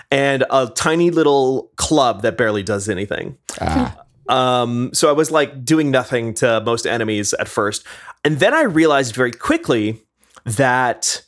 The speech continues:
Speaker 1: magic, or in this case, it was, so there, it's not magic and miracles or sorcery and miracles, which is the Dark Souls deline-, delineation. It's magic and incantations.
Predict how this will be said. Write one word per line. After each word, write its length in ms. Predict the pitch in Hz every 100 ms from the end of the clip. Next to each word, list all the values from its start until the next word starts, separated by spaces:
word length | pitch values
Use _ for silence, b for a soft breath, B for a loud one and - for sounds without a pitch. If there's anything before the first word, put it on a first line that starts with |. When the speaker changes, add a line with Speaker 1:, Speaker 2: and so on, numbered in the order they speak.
| _ _ _ _ - 95
Speaker 1:
magic, 520 | 131 214 240 269 277
or 360 | 160 165 127 -
in 120 | 160
this 120 | 180
case, 280 | - 156 135
it 80 | -
was, 320 | 135 113 - - B B
so 240 | - 170
there, 200 | 165 160
it's 240 | 151 165 185
not 160 | 214
magic 400 | 170 165 175 170
and 120 | 156 131
miracles 480 | 131 127 135 131
or 80 | 110
sorcery 460 | - 139 123 - 147
and 80 | 147
miracles, 520 | 147 151 170 160 -
which 180 | 123 113
is 80 | 104
the 180 | 107 98
Dark 260 | 113 110
Souls 240 | - 143 131
deline-, 420 | 135 139 139 - 139
delineation. 640 | 127 139 135 139 139 151 -
It's 380 | 120 - - - B B B -
magic 680 | 123 135 170 175 180 175 - 139
and 240 | 127 107 -
incantations. 1300 | 151 143 151 120 - - 143 - - - - -